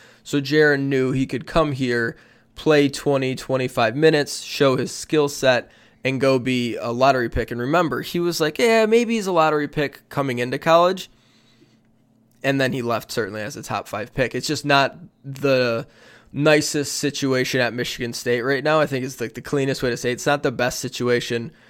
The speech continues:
for a young kid to come in with the intention of being a one and done. He's someone who the G League might really be a good option, or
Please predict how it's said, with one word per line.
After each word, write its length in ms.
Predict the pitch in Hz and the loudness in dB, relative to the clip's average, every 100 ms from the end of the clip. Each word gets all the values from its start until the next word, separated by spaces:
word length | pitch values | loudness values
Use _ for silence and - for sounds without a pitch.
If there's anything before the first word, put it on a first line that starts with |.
| _ | _
for 340 | _ - 131 127 | _ -2 2 2
a 40 | |
young 260 | 123 127 123 | 2 0 -2
kid 260 | - 123 | -4 -4
to 80 | 120 | -4
come 260 | 120 131 123 | -4 -2 0
in 320 | 120 113 131 - | 0 -2 -8 -4
with 220 | 135 135 | -2 0
the 100 | 143 | 0
intention 640 | 127 - 120 - 117 113 - _ _ - | -2 -4 -6 -6 -8 -8 -14 _ _ -8
of 180 | 135 131 | -6 0
being 360 | 151 143 131 110 | 2 2 -2 -2
a 120 | 123 | -2
one 240 | 123 127 | 0 0
and 120 | 120 | 0
done. 200 | 110 107 | -2 -4
He's 240 | 123 139 139 | -4 -6 -2
someone 300 | 143 131 123 | 0 0 0
who 340 | 127 120 110 | -2 -4 -6
the 120 | - | -8
G 220 | 139 214 247 | -4 0 2
League 240 | 147 117 | 2 0
might 240 | 120 123 | -2 -2
really 560 | 107 120 123 123 120 120 _ _ _ _ - | -2 0 0 0 -2 -6 _ _ _ _ -4
be 200 | 139 131 | 0 2
a 200 | 117 127 | 0 -2
good 460 | 131 - 139 131 | -4 -2 0 0
option, 420 | 107 127 - 117 104 | 0 -2 -2 -6 -2
or 480 | 120 123 131 135 | 0 2 2 -2